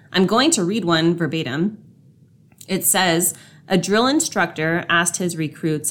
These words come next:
how much they think a firing pin in their weapon weighs.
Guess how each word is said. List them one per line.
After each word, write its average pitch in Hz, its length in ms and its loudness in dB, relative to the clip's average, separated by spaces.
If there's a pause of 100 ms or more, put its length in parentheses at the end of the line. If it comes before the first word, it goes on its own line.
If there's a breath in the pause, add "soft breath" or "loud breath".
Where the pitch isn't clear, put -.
how 196 140 2
much 233 340 -2
they 185 100 -2
think 180 240 0
a 156 80 -4
firing 170 560 0
pin 147 360 -4
in 147 200 -4
their 147 120 -4
weapon 139 440 -6
weighs. - 580 -6